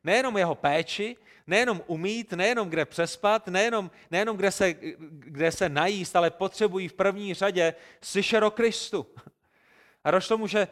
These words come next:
že to je, k čemu ho Pán Bůh povolává, to je to, to je to prostředí, to je ta práce, to jsou ti lidé, se kterými se setkal. A tak je vzal a postaral se o ně,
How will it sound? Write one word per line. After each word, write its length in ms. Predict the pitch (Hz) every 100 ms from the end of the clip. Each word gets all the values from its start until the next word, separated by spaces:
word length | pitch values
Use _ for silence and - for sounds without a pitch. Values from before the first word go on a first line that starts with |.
| -
že 120 | -
to 60 | 185
je, 80 | 233
k 40 |
čemu 180 | - 240
ho 100 | 226
Pán 240 | 220 220
Bůh 140 | 233 220
povolává, 640 | 214 233 233 208 185 170
to 100 | 202
je 80 | 202
to, 180 | 208 190 -
to 80 | 208
je 40 |
to 100 | 214
prostředí, 480 | 240 220 202 254 214
to 60 | 220
je 80 | 202
ta 100 | 196
práce, 460 | 190 208 240 233
to 80 | 214
jsou 220 | 208 214
ti 140 | 208 202
lidé, 420 | 214 247 208 185 - -
se 180 | - 214
kterými 340 | 226 220 220
se 140 | 214 214
setkal. 580 | 233 226 247 190 131 131 _ _ _ _ _ _ _ _
A 40 | 139
tak 160 | 160
je 100 | 202
vzal 560 | 151 117 165 185 151 135 _
a 80 | 147
postaral 480 | 170 - 196 180 160
se 160 | 170
o 80 | 151
ně, 200 | 131 107